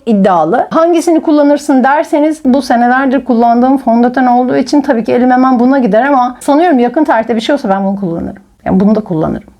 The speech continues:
İkisini karıştırır mıyım? Hayır, karıştırmam. Şimdi şöyle bir şey söylemek istiyorum. Şu an yüzümde ikisi de var. Burası daha fresh fresh hissettiriyor.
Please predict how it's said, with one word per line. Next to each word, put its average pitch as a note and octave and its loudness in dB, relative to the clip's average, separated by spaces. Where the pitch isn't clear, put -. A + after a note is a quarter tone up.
İkisini - -4
karıştırır G#3 -6
mıyım? E3+ -2
Hayır, F3+ -4
karıştırmam. - -8
Şimdi F3 -8
şöyle C4+ 0
bir F#3 -4
şey D#3 -4
söylemek - -10
istiyorum. - -10
Şu A#3 -6
an G#3+ 0
yüzümde G3+ 0
ikisi - -10
de F3+ -2
var. E3 -4
Burası B3+ 0
daha A3 -2
fresh - -6
fresh - -12
hissettiriyor. - -12